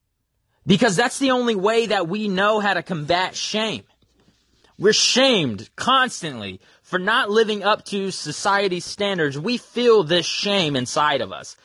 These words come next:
But shame has never changed anyone. So what do we do? We say, "Fuck society, fuck everybody else. I'm gonna be who I wanna be." But what we're actually doing is escaping shame. And when you're running away from something,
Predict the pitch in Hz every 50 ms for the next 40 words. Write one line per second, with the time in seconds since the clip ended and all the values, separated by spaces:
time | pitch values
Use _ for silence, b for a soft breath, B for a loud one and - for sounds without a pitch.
0 | b b b b b 131 170 240 240 180 - _ - _ _ _ _ _ _ _
1 | _ _ _ _ _ _ _ _ - - - 233 233 233 226 220 190 165 202 208
2 | 185 190 - - 214 208 214 214 214 208 165 147 156 139 120 113 107 101 98 95
3 | 101 b b b b b - 202 185 180 202 240 240 220 240 226 170 180 233 254
4 | 262 262 226 233 208 - 226 196 156 - _ _ _ - 254 233 220 _ - _
5 | _ - - - 175 - - 180 151 131 123 123 127 139 147 156 b b b _
6 | _ 262 254 240 _ - 226 214 196 185 165 170 156 139 131 123 120 117 113 127
7 | 156 180 - - b b b b b b _ - 185 226 233 233 220 190 156 185
8 | 208 202 202 175 196 214 214 190 180 170 160 170 196 233 226 165 123 135 127 120
9 | 120 135 147 b b b b b - 190 185 175 208 240 226 214 196 180 190 214
10 | 226 - - 214 196 180 160 196 220 226 214 190 185 147 156 143 - - - -
11 | 233 220 220 - 190 170 156 - - 240 262 254 240 208 120 95 101 - b b
12 | b b b b 190 220 226 226 233 220 214 196 175 208 240 254 247 240 214 190
13 | 175 165 180 226 254 285 285 - - 208 175 156 147 - - 151 139 135 - 143
14 | 143 156 170